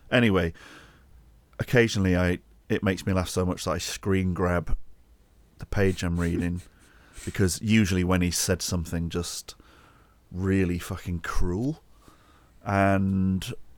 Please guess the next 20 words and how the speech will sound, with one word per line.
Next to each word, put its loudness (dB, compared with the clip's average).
I 4
screen 0
grabbed 0
the -6
following 2
page, 0
which -8
I'm -4
gonna -2
read -4
out -2
now, -2
in 0
a -2
loose 2
approximation -4
of -2
Richard -4
Burton's -6
voice. -10